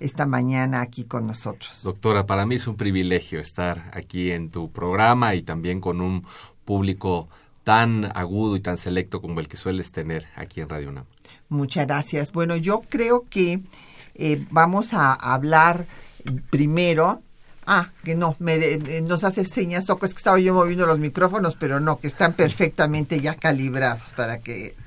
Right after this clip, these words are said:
Speaker 1: se escuche al doctor César Astudillo. Eh, bueno, primero les quiero decir, desde luego, los libros que tenemos esta mañana para ustedes.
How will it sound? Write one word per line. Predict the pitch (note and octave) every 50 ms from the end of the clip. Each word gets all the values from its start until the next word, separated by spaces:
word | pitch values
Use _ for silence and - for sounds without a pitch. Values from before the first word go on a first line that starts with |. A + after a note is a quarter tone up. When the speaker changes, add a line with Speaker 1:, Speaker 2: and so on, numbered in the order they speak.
| - - -
Speaker 1:
se | - C#3+ C3 B2
escuche | A2+ A#2 - - D3 C#3 - -
al | C3 A#2+
doctor | G#2+ A2 A2+ - - A#2+
César | A#2+ - A#2+ A#2 - A2 G2
Astudillo. | G#2 - - - G#2 G2 - - - - - - - - - - - - - - - -
Eh, | - F#3+ F#3+
bueno, | A3 A3+ A3+ A3+
primero | - G#3+ G3+ G3+ G#3 G#3 G#3+
les | G#3 F#3+ F3+
quiero | - - F3+ E3+ D#3 D#3 D3+ D3+ D3 C#3
decir, | C#3 C3+ D3 D3 - - G3+ G3+ G#3 G#3
desde | - A#3+ D3+ D3 B2+
luego, | B2+ C3 C3+ C#3+ -
los | D#3 C#3+ B2 A#2+ -
libros | D3+ D#3+ E3+ D#3 D#3 E3 D#3+ -
que | - D3
tenemos | - - B2 A#2+ B2+ C#3 C#3 C#3 D3 D#3 D#3 - - - - - - - -
esta | - - D3+ D#3 - - C#3 C#3
mañana | C#3 B2+ B2+ C3 C3+ C#3+ D3 C#3+ C3+ C#3 D#3 F#3+ -
para | - F#3 C#3+ B2 A2+
ustedes. | A2+ A2+ - - D3 C3+ C3 C3 D#3 G#3+ -